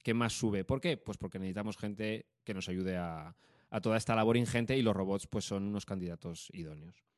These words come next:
Dentro de este entorno de robótica ascendente tenemos a unos jovencísimos profesores Tenma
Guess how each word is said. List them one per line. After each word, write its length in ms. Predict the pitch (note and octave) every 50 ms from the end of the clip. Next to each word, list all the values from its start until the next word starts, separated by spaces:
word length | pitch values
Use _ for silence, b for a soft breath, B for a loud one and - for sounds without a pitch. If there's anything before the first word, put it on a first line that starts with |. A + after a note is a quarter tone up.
| _ _ _ _ _ _ -
Dentro 400 | - C#3 C#3+ D3 C#3+ - D#3 D3+
de 160 | D3 D3+ D3
este 580 | D3+ C#3+ - - D#3 D3 D3 D3 D3 D3 D3 C#3+
entorno 500 | C#3+ C#3+ B2+ - D#3 D#3+ D#3+ D#3+ E3 F3
de 300 | E3 C#3 C3 B2 A#2 A2+
robótica 540 | G#2+ A2 A2+ A2+ B2 B2 - C3 A2+ B2+ A#2+
ascendente 600 | A2+ - C#3+ C#3+ C#3+ C#3 D#3 D#3+ D#3 D#3 F3+ G3
tenemos 440 | - _ - A2 A2 A2 A#2 B2 -
a 80 | B2 B2
unos 240 | B2+ B2+ A#2 - -
jovencísimos 760 | - - - G#2 G2+ G2+ G2 - C#3 C3 - C#3 C#3 D3 C#3
profesores 600 | - B2 A2+ - A2 - B2 A#2 A2 G2+ - -
Tenma 380 | - C#3 C#3+ D3 D3 D#3+ F#3+